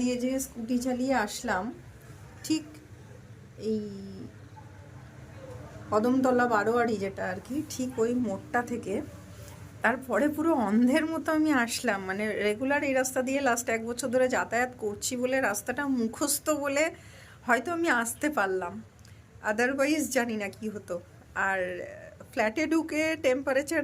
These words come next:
দেখলাম সতেরো ডিগ্রি, বাইরে কত হবে সেটা বুঝতে পারছি না। তো আরও একবার তোমাদের দেখিয়ে দিই খুব ভালো করে, দেখো তোমরা,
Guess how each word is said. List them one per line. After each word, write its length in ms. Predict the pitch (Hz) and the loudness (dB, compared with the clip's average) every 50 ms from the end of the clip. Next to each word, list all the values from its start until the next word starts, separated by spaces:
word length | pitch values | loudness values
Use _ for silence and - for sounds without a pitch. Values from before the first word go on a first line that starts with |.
| 269 277 | 2 0
দেখলাম 280 | 277 269 - 330 320 330 339 330 - | 0 0 -2 -4 -4 -4 -4 -6 -4
সতেরো 400 | - 190 202 - 311 302 302 294 247 233 | -2 -2 -2 0 0 0 2 2 0 0
ডিগ্রি, 260 | 190 170 170 165 160 160 - - - - - - - - - - - - - - - - - - - - - 214 214 220 | -4 -6 -8 -12 -12 -14 -16 -20 -20 -20 -20 -20 -20 -20 -20 -20 -20 -20 -20 -20 -20 -20 -20 -20 -20 -12 -6 -4 0 2
বাইরে 340 | 208 196 220 226 240 254 254 262 262 254 247 | 4 4 4 2 2 4 4 4 4 4 2
কত 120 | 233 233 220 226 | 0 0 0 0
হবে 140 | 240 208 220 226 226 | 0 0 0 -2 -2
সেটা 140 | 226 226 233 226 | 0 0 0 -2
বুঝতে 200 | 214 208 - 196 185 | -2 -4 -2 -2 -2
পারছি 240 | 185 185 - - 202 190 | -2 -2 -4 -6 -4 -2
না। 60 | 196 220 254 | -2 -2 -2
তো 40 | - - - 190 | -4 0 2 2
আরও 120 | 214 226 262 254 | 4 4 4 2
একবার 180 | 247 262 269 277 254 | 2 0 -2 -2 -2
তোমাদের 300 | 226 214 208 220 269 269 254 220 180 | 0 0 0 0 -2 -2 -2 -2 -2
দেখিয়ে 280 | 185 185 - 254 262 247 - | -4 -4 -4 -4 -4 -4 -4
দিই 120 | 185 220 - - | -6 -8 -8 -10
খুব 100 | - 240 - - 190 | -12 -14 -10 -4 -4
ভালো 180 | 180 175 190 196 - | -2 -2 -2 -2 -2
করে, 160 | 233 247 269 - - - - - - - - - - - - - - - - - - - - 196 | -2 -2 -2 -4 -6 -12 -20 -20 -20 -20 -20 -20 -20 -20 -20 -20 -20 -20 -20 -20 -10 -4 -2 0
দেখো 260 | 185 185 185 - 262 247 220 | 0 0 0 0 0 0 2
তোমরা, 280 | 202 185 185 170 170 | 0 -4 -2 -4 -4